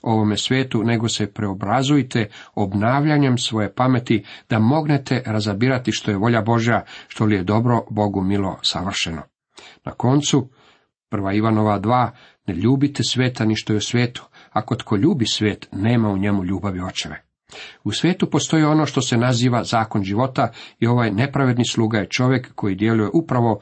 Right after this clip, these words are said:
po tom zakonu. Prva zapovjed svijeta je samo održanje. Mračnim poslovnim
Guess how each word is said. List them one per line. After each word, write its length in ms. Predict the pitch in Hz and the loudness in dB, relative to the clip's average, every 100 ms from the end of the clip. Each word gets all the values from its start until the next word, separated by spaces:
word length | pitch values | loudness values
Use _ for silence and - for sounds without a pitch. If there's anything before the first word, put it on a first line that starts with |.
| - - | -8 -14
po 100 | - - | -12 -6
tom 260 | 98 90 | -4 -4
zakonu. 360 | 92 92 - 71 - _ _ _ _ _ _ _ _ _ _ _ - | -4 -6 -8 -14 -16 _ _ _ _ _ _ _ _ _ _ _ -10
Prva 240 | - 170 123 | -2 2 2
zapovjed 600 | 113 113 123 123 127 - | 2 0 2 2 0 -4
svijeta 420 | - 101 107 - | -4 0 0 2
je 220 | 110 107 - | 2 2 -2
samo 320 | - 117 117 - | 0 2 2 0
održanje. 680 | 101 98 98 - 101 101 85 _ _ - - - _ | -4 -6 -6 -4 -2 -2 -4 _ _ -20 -20 -20 _
Mračnim 440 | 131 160 - 139 - | 0 0 0 0 0
poslovnim 600 | 135 131 131 123 113 | -2 0 2 2 2